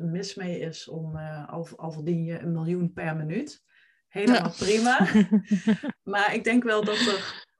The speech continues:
Speaker 1: meer niveaus zijn die je, eh, moet aanraken. En ik
Speaker 2: Ja.
Speaker 1: denk dat jij dan met je nieuwe boodschap heel erg in, eh, ja, bent ontwikkeld ook.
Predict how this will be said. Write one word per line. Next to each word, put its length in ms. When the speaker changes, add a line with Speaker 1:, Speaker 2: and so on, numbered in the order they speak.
Speaker 1:
meer 720
niveaus 720
zijn 340
die 200
je, 420
eh, 260
moet 380
aanraken. 920
En 120
ik 100
Speaker 2:
Ja. 60
Speaker 1:
denk 160
dat 160
jij 180
dan 120
met 200
je 80
nieuwe 280
boodschap 640
heel 300
erg 300
in, 320
eh, 300
ja, 240
bent 240
ontwikkeld 600
ook. 380